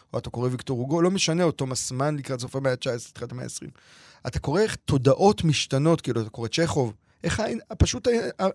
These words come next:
העיניים שלהם משתנות, האופן שבו הם רואים את המציאות. ואני חושב שה-,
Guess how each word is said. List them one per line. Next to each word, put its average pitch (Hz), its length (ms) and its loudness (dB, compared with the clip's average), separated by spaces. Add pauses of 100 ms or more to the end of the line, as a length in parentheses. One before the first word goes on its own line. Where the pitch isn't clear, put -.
העיניים 190 560 4
שלהם 135 340 0
משתנות, 139 420 -4
האופן 147 240 0
שבו 147 240 -2
הם 160 60 0
רואים 147 180 -2
את 160 100 -4
המציאות. 156 520 -6 (560)
ואני - 1200 2
חושב 160 180 2
שה-, 135 640 2